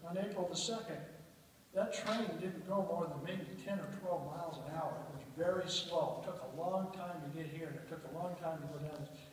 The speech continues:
And then he went by wagon, and then he went by horse, and he stayed places. This was kind of an extended trip that he kind of made it longer than it should be. When we looked at this last November, we were in the offices of the Civil War Trust, and we were talking about the end of the war.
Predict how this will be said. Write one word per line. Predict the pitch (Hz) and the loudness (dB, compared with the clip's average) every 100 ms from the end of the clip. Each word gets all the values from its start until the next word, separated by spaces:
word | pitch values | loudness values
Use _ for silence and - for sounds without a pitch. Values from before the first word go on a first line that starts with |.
| - | -8
And | 147 | 0
then | 202 | 4
he | 196 | 6
went | 185 - | 4 2
by | 156 | 0
wagon, | 151 180 180 - | 2 4 4 2
and | 147 143 | 0 0
then | 156 | 0
he | 151 | -2
went | 147 - | -2 -4
by | - - 170 | -6 -6 4
horse, | 170 165 | 8 8
and | 170 165 | 6 0
he | 165 | -4
stayed | 170 165 165 | 0 0 0
places. | 143 127 - 123 123 - - - - | -4 -4 -4 -6 -10 -14 -18 -18 -12
This | 247 254 | -2 0
was | - - - | 0 -2 2
kind | 202 180 | 2 4
of | 160 | 0
an | 147 - | -2 -2
extended | - - - 190 208 202 - | -2 -2 0 4 4 4 0
trip | - 208 190 - 147 | -2 2 2 2 -4
that | 139 | -4
he | 175 180 - - - - - - | -2 -2 -2 -8 -12 -16 -18 2
kind | 208 220 | 4 6
of | 196 | 4
made | 175 180 | 4 2
it | 170 - | 2 0
longer | 165 180 170 151 | 0 0 0 -2
than | 143 | -4
it | - | -6
should | - - 180 180 | -8 -4 -4 -4
be. | - - - - - - - - - - - - - - | -8 -12 -16 -20 -18 -10 -10 -10 -20 -20 -20 -20 -18 -8
When | 160 165 | -6 2
we | 226 | 2
looked | 233 226 226 | 6 6 6
at | 180 - | 0 -4
this | 165 165 | 0 2
last | 170 175 175 | 2 2 2
November, | 151 147 220 226 180 156 | 0 -2 0 2 2 2
we | 160 156 | 2 2
were | 151 | 2
in | 170 180 | 2 0
the | - 147 - - - - 170 | 0 -4 -4 -10 -14 -6 2
offices | 190 185 170 - 156 | 4 4 0 -4 -4
of | 156 | -4
the | |
Civil | 151 180 175 160 | -2 2 4 4
War | 151 156 151 | 2 0 0
Trust, | 156 156 156 | 0 2 2
and | 151 139 | 0 -4
we | 143 | -6
were | 156 147 | -6 -6
talking | 139 131 | -6 -6
about | 139 143 143 | -4 -4 -6
the | 127 | -8
end | 143 | -6
of | 143 | -6
the | 127 127 | -8 -6
war. | 143 147 | -2 0